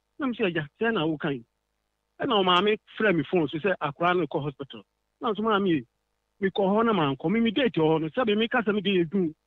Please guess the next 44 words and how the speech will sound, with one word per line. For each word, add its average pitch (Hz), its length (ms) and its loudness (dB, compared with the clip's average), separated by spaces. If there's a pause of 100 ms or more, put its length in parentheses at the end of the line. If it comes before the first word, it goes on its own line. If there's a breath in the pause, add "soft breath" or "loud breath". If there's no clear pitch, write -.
(160)
wei 208 140 2
si 240 80 -2
ne 233 80 0
de 196 100 0
yɛ 180 140 4
March, 180 280 -2 (100)
wei 214 160 0
si 233 80 -4
ne 208 120 0
de 202 60 4
yɛ 220 100 2
February 165 300 0
a, 123 100 -6 (560)
nokorɛ 254 320 0
sɛ 262 120 0
mefa 190 320 2
no, 170 120 0
ɛnyɛ 262 320 0
mmea, 175 360 2
mete 185 260 -4
ha. 175 140 0 (560)
Na 220 80 0
mmom, 240 140 2
ɔde 202 160 -2
ntwa 247 240 -2
so 254 100 -2
sɛ 190 80 0
ɔto 185 140 -4
me 160 80 2
so 170 140 -8
saa 147 200 0
deɛ 139 180 -2
a, 117 120 -10 (440)
sɛ 226 100 -2
bi 185 60 0
daakye, 175 460 0 (200)
ɛne 190 280 0
duabɔ 156 300 2
na 185 100 2
mekaa 156 280 0
sɛ 165 100 -2
bɛbɔ 143 260 0
mu 139 80 0
no, 143 60 -2